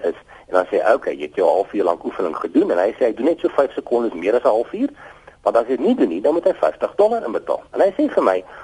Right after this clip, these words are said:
dat hy hierdie laaste jaar honderd keer meer by die gimnasium as hy geoefen het as wat hy tradisioneel sou. So wat 'n interessante model. Jy moet betaal as jy nie gimnasium toe gaan nie.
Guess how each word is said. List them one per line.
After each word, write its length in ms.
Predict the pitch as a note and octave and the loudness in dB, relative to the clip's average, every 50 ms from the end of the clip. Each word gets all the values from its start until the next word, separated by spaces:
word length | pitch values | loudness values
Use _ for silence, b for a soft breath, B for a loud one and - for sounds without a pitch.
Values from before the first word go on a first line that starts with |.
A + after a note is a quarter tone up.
| B B B | B B B
dat 160 | A#2 A2+ A#2 | 0 2 2
hy 120 | C3+ D3 C#3+ | 2 2 2
hierdie 280 | B2 C#3 D#3+ E3+ - - _ - | 0 -4 -6 -6 -10 -12 _ 0
laaste 360 | C3+ G#2+ - - - - E3 | 2 2 2 2 0 -4 -4
jaar 240 | G#2 F2+ F#2+ G2+ G#2 | 0 0 2 2 2
honderd 460 | G#2 G#2 G2 G2+ A#2 E3 A3 A3 - - | 2 2 2 4 4 4 4 2 0 -2
keer 220 | - D#3+ C3+ A2 | -2 0 0 0
meer 240 | F#2 F#2+ G#2+ A2 A2 | 0 0 0 0 0
by 100 | - - | 0 -4
die 80 | - - | -4 -4
gimnasium 560 | - G2+ F2 D#2 D#2 D#2+ - - F#2+ E2+ E2+ | -4 -2 0 2 2 0 0 -4 -6 -2 -2
as 100 | E2 - | -2 -2
hy 60 | F#2 E2+ | -2 -4
geoefen 280 | - - F2 - - G2+ | -2 -2 -2 0 0 0
het 100 | F2+ F2+ | 0 0
as 100 | E2+ - | 0 0
wat 140 | G#2 - | -2 -2
hy 60 | - F#2+ - - - _ - - | -2 -4 -6 -6 -12 _ -12 -8
tradisioneel 600 | - G2+ F2+ G2 F#2 - - F2 E2+ E2+ E2 - - - | -8 -6 -6 -6 -6 -6 -6 -4 -2 -2 -2 -2 -2 0
sou. 220 | - - - - - - B B B B B B B B B | 0 0 0 -2 -10 -16 B B B B B B B B B
So 100 | - A2+ F2+ | -2 0 2
wat 180 | A2 D#3 - | 2 2 2
'n 80 | B3 A3 | 2 0
interessante 480 | G3 - E3 D3+ - - D#3 C#3+ B2+ B2+ | 0 0 -2 -2 0 0 -2 -2 -2 -4
model. 400 | B2 A#2 - D#2+ C2+ B1 - - B B B B | -6 -4 0 0 0 0 -2 -6 B B B B
Jy 160 | F#2 A#2 C#3 | 0 2 2
moet 200 | C#3+ C#3 C3 - | 2 2 0 -2
betaal 600 | - - - - - A#3+ A3+ D#3 G#2+ G#2+ G#2 - | -6 -8 -6 0 2 2 4 4 4 2 0 0
as 140 | G#2 G#2 - | -4 -6 -4
jy 120 | - A2 G#2 | -4 -4 -4
nie 200 | G#2+ C#3+ G3 G3+ | -2 -4 -4 -2
gimnasium 540 | - - G2 E2+ E2 D2 - - - E2 - | -2 -2 0 0 0 0 0 -2 -8 -14 -10
toe 100 | - - | -6 -2
gaan 160 | - - - | -2 0 0
nie. 180 | - C#3+ C3+ | -2 -4 -6